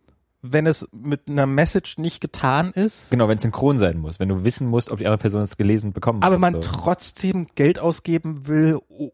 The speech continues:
Speaker 1: ohne Videobild. Weil sonst könnte man ja auch gleich
Speaker 2: Ja,
Speaker 1: FaceTime.
Speaker 2: gut, aber das ist ja auch immer scheiße. Also, ich glaube einfach nicht, wir haben, ich hab noch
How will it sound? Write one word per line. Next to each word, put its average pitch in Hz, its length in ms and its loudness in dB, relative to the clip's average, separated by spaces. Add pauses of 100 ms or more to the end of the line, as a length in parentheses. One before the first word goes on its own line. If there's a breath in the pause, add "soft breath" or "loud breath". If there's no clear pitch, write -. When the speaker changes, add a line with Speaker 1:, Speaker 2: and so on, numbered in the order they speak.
Speaker 1:
ohne 151 300 4
Videobild. 120 600 0 (640)
Weil 120 100 -2
sonst 127 160 -2
könnte 160 160 -2
man 156 80 2
ja 151 60 2
auch 139 80 -2
gleich 139 160 4
Speaker 2:
Ja, 156 80 -4
Speaker 1:
FaceTime. 107 300 -2
Speaker 2:
gut, - 80 -8
aber - 180 -6
das 104 180 -8
ist - 160 -4
ja 113 80 4
auch 117 80 -2
immer 104 220 0
scheiße. 95 600 -4
Also, 92 340 -4 (280 soft breath)
ich 98 120 -12
glaube 117 260 4
einfach 104 180 0
nicht, 104 180 -8
wir 98 160 -2
haben, 123 240 -6
ich - 160 -12
hab 117 120 -6
noch 110 180 -2